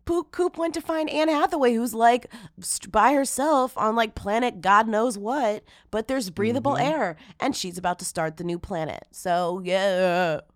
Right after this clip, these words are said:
Speaker 2: She was like, "I wish I had a boyfriend." <laughs> The last shot of Interstellar is Anne Hathaway looking into the distance thinking, "I wish I had a boyfriend."
Speaker 1: It is. So guess what? Uh, Coop loads up the truck with, with a, a
Speaker 2: The tr-,
Speaker 1: tarp.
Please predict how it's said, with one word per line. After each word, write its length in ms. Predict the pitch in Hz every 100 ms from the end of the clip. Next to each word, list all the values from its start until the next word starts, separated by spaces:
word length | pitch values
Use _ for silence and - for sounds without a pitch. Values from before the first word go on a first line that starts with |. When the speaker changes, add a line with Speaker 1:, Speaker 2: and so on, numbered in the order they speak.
| -
Speaker 2:
She 200 | - 156
was 160 | 139
like, 260 | 127 117 -
"I 100 | 127
wish 260 | 131 127 151
I 80 | 165
had 120 | 143
a 40 | 107
boyfriend." 760 | 101 104 101 101 95 95 165 -
<laughs> 140 | 131
The 160 | 143 -
last 220 | - -
shot 220 | 185 160
of 80 | 147
Interstellar 480 | 135 131 127 117 113
is 100 | 110
Anne 200 | 110 110
Hathaway 280 | 110 110 107
looking 280 | 107 123
into 140 | 113 104
the 60 |
distance 380 | 107 104 107 101
thinking, 400 | - 117 113 110 101 - - - - -
"I 40 |
wish 120 | 151
I 60 | 165
had 80 | 139
a 40 |
boyfriend." 540 | 110 110 110 104 107 - _ _
Speaker 1:
It 160 | 214 233
is. 480 | 294 226 - - - _ _ _ _
So 140 | - 240
guess 300 | 233 247 -
what? 260 | 339 233
Uh, 360 | 117 165 185 202
Coop 280 | - 262 247
loads 320 | 202 214 214
up 160 | 233 233
the 80 |
truck 340 | 247 - 196 -
with, 140 | 240 - -
with 220 | 196 220 226
a, 280 | 214 202 - - -
a 140 | 185
Speaker 2:
The 60 | 175
tr-, 120 | -
Speaker 1:
tarp. 400 | 190 180 - -